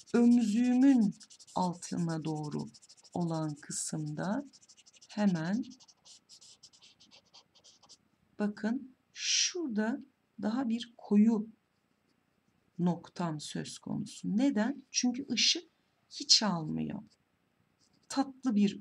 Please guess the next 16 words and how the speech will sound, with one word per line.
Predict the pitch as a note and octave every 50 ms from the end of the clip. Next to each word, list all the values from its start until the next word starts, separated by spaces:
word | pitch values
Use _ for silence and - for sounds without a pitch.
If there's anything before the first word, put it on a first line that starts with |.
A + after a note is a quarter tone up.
| -
ömzük. | - E3+ D#3+ D#3 D3+ C#3 C#3+ F3+ B3 D4 C4+ -
Şurada | - - - A#3 G#3 G#3 -
ömzüğün | - - G#3 G3+ G3+ G3 E3+ F3 F#3+ F#3 F3+ F3
gelişi | E3+ F3 D#3+ D#3+ D#3+ D#3 - - - A#3+ B3
var. | C#4 D4 D#4 D#4+ - _ _ _ _ _ _ _ _ _ _ _ _ _ _ -
Burada | - C#4 E4+ F#4+ - - A3 G#3+ G#3+ - - - - - - _ _ _ _ - - - - -
daha | G3 G3+ G#3 C#4 D#4 -
koyuları | - - B3 A3+ G3+ G3 F#3 E3+ D#3+ D#3+ D#3+ E3 F3+ - -
ara | - F#3+ G3 G#3 G#3+
ara | G#3 G3 F3+ F3 F3
taramalardan | - - - F3 E3+ E3+ E3+ E3 E3 D#3+ D#3+ E3 D#3+ D#3 E3+ E3+ E3+ E3+ F3 _ _ _ _ _ _ _ _ _ -
yararlanabilirim. | - D3+ E3+ E3 D#3+ D#3 D3+ D3 D3 D3 D3 D3+ D3+ D3 D3 D3 D3 C#3+ D#3 D3 D3 D3 D3 D#3+ G#3 B3+ D4 - _ _ _ _ _ _ _ _ _
Sonra | - - - - - F4 F#4+ G4+ F#4+ D#4+ A3+ G3+ G3 G#3 C4 - - - _ _ _ _ _ _ -
bunun | B3+ C4+ C#4+ C#4+ C4+ C4 - -
üstünde | - - - - - - - - G3+ G3 F3+ E3+ E3+ D#3+ E3 E3+ G3+ B3+ C#4+ - - _ _ _ _ _
şurada | - - - - - - - - C#4 C4+ B3 G#3 - - F3 F3 G3+ B3+ D4